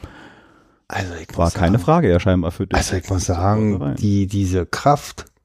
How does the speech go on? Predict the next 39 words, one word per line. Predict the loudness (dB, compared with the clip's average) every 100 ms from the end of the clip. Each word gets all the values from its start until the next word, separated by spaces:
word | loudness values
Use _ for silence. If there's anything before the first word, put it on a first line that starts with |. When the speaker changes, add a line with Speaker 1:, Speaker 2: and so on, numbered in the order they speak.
| _ -14
Speaker 1:
also | -6 -2 -2
auch | -4 -6 -6
von | 0 2 4
Berlin | 6 6 4 2 2 2 0
selber, | -2 -2 0 0 0
ne, | -2 0 2
denn | 0 -2 -6 -14 -14
ich | -6
bin | 0
ja | 2
dann | 4 2
in | 2 2
dieses | 4 4 4 2 -8 -20 -20 -20 -10
Verteilungssystem | 0 4 6 6 2 4 4 4
drin. | 2 2 2
Nachher | 0 4 4 4 2
war | 0
entscheidend, | 0 -4 -4 -2 -2 -2
dass | -4
ich | -2
gesagt | 0 0 0 -4
habe, | -8
ich | -8 -8
hab | -4
meine | -2 -2
Großmutter | -2 -2 -2 0 2 2
hier | 4 4 4
und | 2 -2
hab | -2
eine | 0
soziale | 0 0 2 4 4
Verbindung | 4 4 4 4 4
und | 2
ist | 2 0
anerkannt | 0 0 2 2 2
worden. | 2 2 0 -4
Ich, | -10 _ -14 -14 -14 -14 -16 -18 -20 -14
ehrlich | -2 2 4 4
gesagt, | 2 2 4 2 0 -6